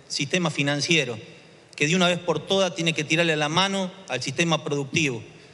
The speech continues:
Se ha puesto a disposición trescientos cincuenta mil millones de pesos y la verdad, siempre poniendo excusa el sistema financiero. Parece que no hay que necesitar un crédito pa-, para ir, para pedirlo po-,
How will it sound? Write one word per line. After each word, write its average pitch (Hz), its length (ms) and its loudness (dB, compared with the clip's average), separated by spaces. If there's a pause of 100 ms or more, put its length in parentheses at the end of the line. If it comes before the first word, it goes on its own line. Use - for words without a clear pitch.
(120)
Se 156 140 2
ha - 20 -4
puesto 175 240 -2
a 160 40 4
disposición 156 540 0
trescientos 170 440 -2
cincuenta 147 360 0
mil 160 360 0
millones 156 480 2
de 139 100 0
pesos 139 400 0 (380)
y 151 100 0
la 143 140 4
verdad, 175 400 0 (180)
siempre 180 460 0
poniendo 156 340 0
excusa 156 360 -2
el 143 40 -6
sistema 147 400 0
financiero. 135 580 -2 (320)
Parece 170 360 2
que 147 180 2
no 160 80 0
hay 180 80 4
que 170 120 0
necesitar 143 360 0
un 151 140 -2
crédito 165 420 0
pa-, 131 140 0
para 147 140 2
ir, 170 120 0
para 135 300 0
pedirlo 170 360 2
po-, 139 200 -6